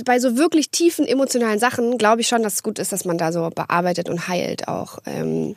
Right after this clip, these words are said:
ich habe jetzt neulich ein schönes Statement gelesen. Ähm, warte mal, ich lese das, ich muss das vorlesen.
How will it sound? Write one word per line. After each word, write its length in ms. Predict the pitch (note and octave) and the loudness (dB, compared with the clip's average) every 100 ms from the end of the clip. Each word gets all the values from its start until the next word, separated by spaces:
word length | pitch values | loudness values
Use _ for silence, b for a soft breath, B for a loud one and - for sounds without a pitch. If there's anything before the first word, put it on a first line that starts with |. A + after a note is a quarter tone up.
| - | -8
ich 120 | - | 0
habe 100 | A3 | 4
jetzt 80 | A3 | 6
neulich 240 | A#3 A#3+ A3+ | 6 6 4
ein 300 | A3+ G#3+ - | 4 2 2
schönes 320 | A#3+ A#3 G#3 | 4 4 4
Statement 340 | G#3 - F#3+ | 0 -2 -4
gelesen. 460 | F#3 F3 F3+ G3+ A#3 B B B B _ | -2 -2 0 -2 -4 B B B B _
Ähm, 680 | G#3+ F#3+ F#3+ F#3+ F#3 F#3 G#3 - _ _ _ _ _ | 0 2 2 2 2 0 -4 -8 _ _ _ _ _
warte 200 | G3+ F3+ E3+ | 2 4 4
mal, 120 | F#3 | 4
ich 140 | - | 0
lese 180 | D#3 - | -4 -6
das, 120 | F3+ | -8
ich 260 | G3 - G3+ | -8 -6 -4
muss 160 | F#3+ | -6
das 160 | G3+ - | -6 -12
vorlesen. 400 | - F3 E3+ | -12 -12 -10